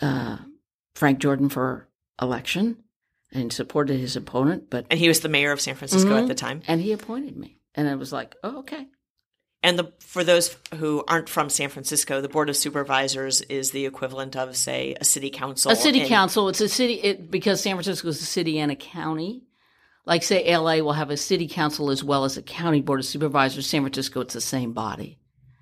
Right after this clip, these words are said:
Speaker 1: So we combine it into, uh, the board of supervisors, which is eleven members. Uh, a crazy group. Uh, never a dull moment. Uh, uh, wacky,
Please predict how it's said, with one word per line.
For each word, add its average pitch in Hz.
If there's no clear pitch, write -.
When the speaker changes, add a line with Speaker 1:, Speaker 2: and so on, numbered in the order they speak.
Speaker 1:
So -
we 151
combine 143
it 135
into, 127
uh, 107
the 147
board 131
of -
supervisors, -
which -
is 131
eleven 135
members. -
Uh, 131
a 135
crazy 151
group. 131
Uh, 139
never 143
a 143
dull 135
moment. 135
Uh, 123
uh, 127
wacky, 147